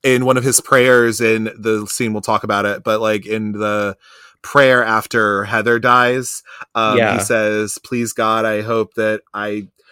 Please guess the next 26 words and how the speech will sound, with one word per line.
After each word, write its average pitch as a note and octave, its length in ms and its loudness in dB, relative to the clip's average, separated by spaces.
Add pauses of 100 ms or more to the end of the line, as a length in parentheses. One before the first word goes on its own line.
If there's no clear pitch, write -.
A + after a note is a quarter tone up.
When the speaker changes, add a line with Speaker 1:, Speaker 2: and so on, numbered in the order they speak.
(300)
Speaker 1:
can't A2+ 220 -2
do A#2 140 -4
this G#2+ 240 -2
because G#2 400 -4
I G2 100 -2
could G#2+ 180 -12
never G2+ 200 -4
commit G#2+ 260 -10
suicide." A2 640 -2 (380)
And A2+ 160 0
Speaker 2:
Yeah. G2+ 100 0
Speaker 1:
then, G#2+ 320 -4
you A#2 140 -6
know, G2 400 -2
he F#2+ 400 -10
Speaker 2:
And A#2 140 -6
Speaker 1:
then A2 140 0
Speaker 2:
he G#2 80 -4
Speaker 1:
killed C3+ 180 0
Speaker 2:
ended G2 100 -6
up C3 40 -6
Speaker 1:
himself B2+ 320 0
years C#3+ 260 -2
later. A2 420 -2
Speaker 2:
Oh A2+ 80 -14
my G2+ 120 -14